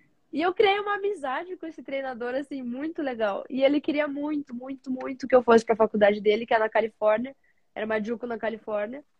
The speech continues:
Só que nenhuma juco na Califórnia,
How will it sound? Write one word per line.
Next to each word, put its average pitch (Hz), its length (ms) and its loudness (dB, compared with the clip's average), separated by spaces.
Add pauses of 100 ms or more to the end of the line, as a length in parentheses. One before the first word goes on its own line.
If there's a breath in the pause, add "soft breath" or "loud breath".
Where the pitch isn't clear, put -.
(520)
Só 285 160 2
que 285 180 -12 (380)
nenhuma 277 340 -12
juco 285 240 -14
na 294 140 -12
Califórnia, 247 720 -8